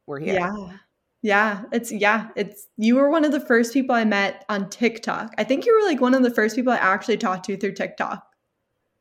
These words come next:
Speaker 1: So funny. Yeah.
Speaker 2: Yeah.
Speaker 1: And I, I remember being like, "Oh my God." Like, I was, like, asking you for advice. Like, "H-, you know, you're
Speaker 2: Oh, I
Speaker 1: on here.
Speaker 2: remember.
Speaker 1: Like, how do
Speaker 2: Yeah.
Speaker 1: you do this?" Yeah.
Speaker 2: Wow. It's been almost a year since I start-, since I started TikTok. I don't think it, it's been longer for you.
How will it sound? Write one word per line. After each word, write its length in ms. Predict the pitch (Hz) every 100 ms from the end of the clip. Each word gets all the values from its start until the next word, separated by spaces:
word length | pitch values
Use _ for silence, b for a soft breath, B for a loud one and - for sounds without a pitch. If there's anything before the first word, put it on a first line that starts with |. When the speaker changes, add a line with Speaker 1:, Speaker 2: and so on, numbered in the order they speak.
| -
Speaker 1:
So 240 | - 160
funny. 540 | - 139 135 - 143 _
Yeah. 240 | 170 165 202
Speaker 2:
Yeah. 80 | 190
Speaker 1:
And 100 | 170 143 147
I, 20 | 175
I 20 |
remember 280 | 190 202 196
being 200 | 185 175
like, 160 | 165 143
"Oh 40 |
my 140 | 135
God." 340 | 139 226 226 190
Like, 140 | 170
I 80 | 165
was, 100 | 160
like, 140 | 160
asking 300 | 151 151 -
you 60 | 156
for 180 | - 143
advice. 680 | 127 226 240 226 220 208
Like, 300 | 156 139 - _ b b b b b -
"H-, 80 | -
you 100 | 156
know, 60 |
you're 180 | 147 -
Speaker 2:
Oh, 120 | -
I 80 | -
Speaker 1:
on 80 | -
here. 80 | -
Speaker 2:
remember. 180 | 330 -
Speaker 1:
Like, 180 | -
how 140 | 269 285
do 60 |
Speaker 2:
Yeah. 140 | 359 403
Speaker 1:
you 80 | 330 -
do 220 | 196 220
this?" 360 | 233 226 220 -
Yeah. 580 | 190 247 359 165 104 - _ -
Speaker 2:
Wow. 380 | 240 254 277
It's 220 | 214 220 -
been 180 | 247
almost 540 | 277 226 226 311 294 -
a 60 |
year 340 | 202 196 185 208
since 200 | 233 220
I 100 | 220
start-, 340 | 220 208 190
since 160 | 269 240
I 180 | 226 269
started 340 | 254 196 185
TikTok. 480 | 240 - - - -
I 60 | 226
don't 120 | 240
think 160 | 254 226
it, 100 | -
it's 140 | 220
been 200 | 262 262
longer 340 | 226 208 185
for 120 | 185 190
you. 300 | - -